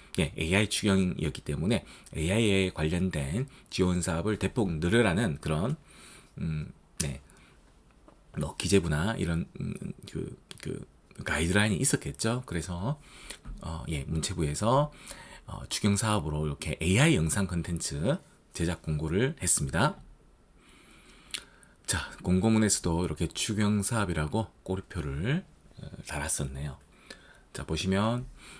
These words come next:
이천이십오 년 에이아이 영상 콘텐츠 제작 지원이라 해서 에이아이 기술을 활용한 콘텐츠 개발. 예, 그냥 콘텐츠 개발, 그냥 드라마, 그냥 뭐 단편 영화 이렇게 찍는 게 아니고요.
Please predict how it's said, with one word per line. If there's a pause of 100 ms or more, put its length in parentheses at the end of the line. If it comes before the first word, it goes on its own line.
이천이십오
년
에이아이
영상
콘텐츠
제작
지원이라
해서 (460)
에이아이
기술을
활용한
콘텐츠
개발. (640)
예,
그냥
콘텐츠
개발, (100)
그냥
드라마, (400)
그냥
뭐
단편
영화
이렇게
찍는
게
아니고요.